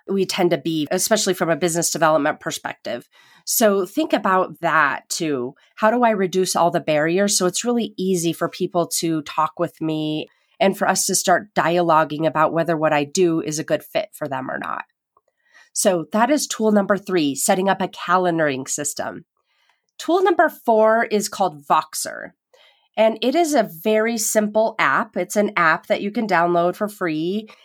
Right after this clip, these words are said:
And it's a really simple way to set up communications. I'm always looking for really good ways to communicate. And a lot of times Slack can be really powerful, or, um, Teams, depending on, you know, the nature of your business and what your clients use.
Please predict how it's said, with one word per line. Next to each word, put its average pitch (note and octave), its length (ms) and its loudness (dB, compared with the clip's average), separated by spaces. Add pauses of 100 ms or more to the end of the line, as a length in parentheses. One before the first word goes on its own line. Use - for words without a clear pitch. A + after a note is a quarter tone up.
(140)
And G#3+ 140 2
it's G#3+ 140 0
a G#3+ 80 4
really B3+ 340 2
simple G#3 480 0
way F3+ 320 2
to F3+ 200 -6
set E3 280 2
up D#3+ 140 2
communications. D3+ 1200 -6 (240)
I'm A3 80 -4
always A#3+ 280 2
looking F#3+ 320 0
for F3 160 -2
really F3 220 2
good E3+ 240 0
ways E3+ 320 0
to F3+ 100 -4
communicate. F3 800 -2
And G3+ 180 4
a G#3+ 80 6
lot C#4 220 4
of D4+ 80 2
times G3+ 420 0 (260)
Slack F#3+ 640 0
can G3 160 -4
be G3 140 -2
really F#3+ 320 0
powerful, F#3 840 0
or, D3+ 580 2
um, C3+ 460 -4 (220)
Teams, G3+ 680 2
depending E3+ 460 0
on, E3 220 2 (420)
you F#3 80 2
know, F3 160 4
the F3 100 0
nature F3+ 300 2
of D#3 100 0
your E3 140 -2
business E3 580 0
and D#3 100 -4
what D#3+ 200 0
your D#3+ 80 -6
clients D#3 580 -2
use. D3+ 640 -2